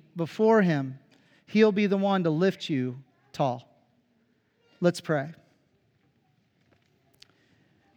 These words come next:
Jesus, you are the amazing Messiah. The stories that, that we were able to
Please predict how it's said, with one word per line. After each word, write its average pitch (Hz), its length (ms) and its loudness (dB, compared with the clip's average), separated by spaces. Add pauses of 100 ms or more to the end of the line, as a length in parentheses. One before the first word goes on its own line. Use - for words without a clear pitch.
(1040)
Jesus, 160 840 0 (720)
you 233 760 4
are 196 580 4
the 185 180 2
amazing 214 840 0 (220)
Messiah. 156 680 -2 (760)
The 196 120 4
stories 247 720 4
that, 202 460 4
that 214 160 8
we 220 200 4
were 240 180 6
able 233 420 4
to 214 360 2